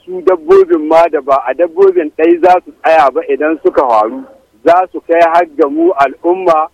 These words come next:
wanda muna kiran waɗannan rashin lafiyoyin zoonotic diseases, wato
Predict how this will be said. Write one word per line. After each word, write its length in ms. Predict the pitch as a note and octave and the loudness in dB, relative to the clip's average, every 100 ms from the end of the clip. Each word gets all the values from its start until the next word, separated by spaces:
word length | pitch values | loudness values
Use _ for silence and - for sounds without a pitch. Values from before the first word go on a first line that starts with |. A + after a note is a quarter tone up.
| _ _ _ _ B2 | _ _ _ _ -6
wanda 380 | D#3+ F#3 D#3+ | -6 0 0
muna 260 | D3+ F3 D#3 | 0 0 0
kiran 360 | C#3 E3+ E3+ C#3+ | 0 2 2 0
waɗannan 480 | D#3+ D3 D3 D3 D#3+ | -4 -2 -4 -2 -2
rashin 300 | E3 D3 C3 | -2 -2 0
lafiyoyin 680 | D3 D#3 E3 E3+ E3 D3+ D3 _ _ _ _ - | 2 2 2 2 2 -2 -6 _ _ _ _ -16
zoonotic 540 | - E3 E3+ - F#3+ - | -4 2 2 0 -6 -8
diseases, 440 | A#2+ - B2+ - _ - | -12 -12 -10 -12 _ -2
wato 380 | C3+ C3+ D3+ | 0 0 0